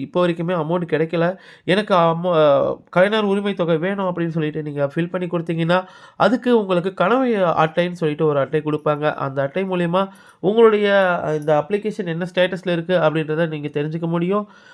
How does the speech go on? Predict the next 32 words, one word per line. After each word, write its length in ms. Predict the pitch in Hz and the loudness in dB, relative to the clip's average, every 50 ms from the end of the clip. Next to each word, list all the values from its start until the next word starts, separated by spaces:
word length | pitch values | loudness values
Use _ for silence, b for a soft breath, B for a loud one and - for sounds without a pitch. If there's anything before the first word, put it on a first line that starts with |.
| B B | B B
எப்போ 280 | - 196 269 277 - 285 262 | 0 2 2 2 4 4 4
உங்களுக்கு 360 | 247 233 214 190 180 180 180 180 | 4 4 4 2 0 0 0 0
அந்த 160 | 180 170 165 | -2 -2 -2
மகளிர் 360 | 156 147 147 170 185 180 175 | -4 -4 -2 0 0 0 0
உரிமை 200 | 170 165 156 160 | -2 -2 -4 -4
தொகை 260 | 156 160 143 143 147 | -4 -2 -2 -2 -2
வரும்னு 340 | 143 139 135 135 143 143 147 | 0 0 0 -2 -2 -4 -8
சொல்லிட்டும் 400 | - 135 127 127 120 131 135 139 | -8 -6 -6 -6 -6 -8 -8 -8
சொல்லிருவாங்க. 560 | 139 135 123 131 131 131 131 131 131 123 131 135 139 139 B B B B B B - | -6 -6 -6 -4 -4 -4 -4 -4 -4 -2 -2 -2 -4 -4 B B B B B B -4
இது 200 | 202 214 262 247 247 226 | 0 2 4 6 6 6
எல்லாமே 400 | 196 185 208 226 226 220 240 233 | 6 4 2 2 0 0 0 -2
வந்து 260 | 214 190 175 175 202 208 196 170 135 - - - | -2 -2 -2 -2 -2 0 0 -2 -2 -4 -8 -8
பிப்ரவரி 380 | - 170 175 175 240 240 214 185 185 190 | -6 -6 -4 -2 0 0 0 0 -2 -2
பத்தாம் 280 | 180 151 143 - 202 208 | -2 -2 -2 -2 -2 -4
தேதிக்குள்ள 380 | 202 185 170 160 151 156 156 160 151 | -4 -4 -6 -4 -4 -4 -4 -2 -2
எல்லாமே 340 | 135 131 135 135 131 143 139 | -2 -4 -4 -6 -6 -8 -10
நடந்து 300 | 135 131 131 135 127 135 | -10 -10 -10 -10 -10 -10
முடிய 240 | 131 131 135 135 139 | -8 -6 -6 -4 -4
போகுதுங்க. 460 | 135 139 139 135 143 139 139 135 147 143 143 B B B B | -4 -4 -4 -4 -4 -4 -4 -4 -4 -4 -6 B B B B
அது 180 | - - 185 208 | 0 0 0 2
மட்டும் 220 | 214 220 214 226 | 0 0 0 0
இல்லாம 260 | 226 220 220 220 226 220 | 0 0 0 -2 -2 -4
புதுசா 380 | 208 - 214 226 233 233 240 | -4 -4 -6 -6 -4 -2 -2
அப்ளை 240 | 226 214 214 220 220 | -4 -2 0 -2 -2
பண்றவங்களும் 540 | 214 220 208 196 202 208 196 202 214 214 196 | 0 -2 -2 -2 -2 -2 -2 0 -2 -2 -4
நீங்களும் 380 | 185 202 196 196 208 208 202 | -4 -6 -4 -2 -2 -2 -2
வந்து, 260 | 196 185 175 165 180 190 196 196 B B B B B B - | -2 -2 -2 -2 -2 -2 -2 -6 B B B B B B 2
அ, 80 | 131 139 135 135 147 | 4 4 4 4 2
புதுசா 320 | - - 196 196 - 226 208 | -2 -4 -4 -2 0 2 2
ரேஷன் 280 | 190 196 185 202 190 | 2 0 -2 -4 -4
கார்டு 180 | 190 190 180 170 | -2 0 2 2
வாங்கியிருப்பீங்க. 520 | 175 180 180 180 175 175 175 170 165 160 | 0 0 -2 -4 -4 -4 -6 -6 -2 0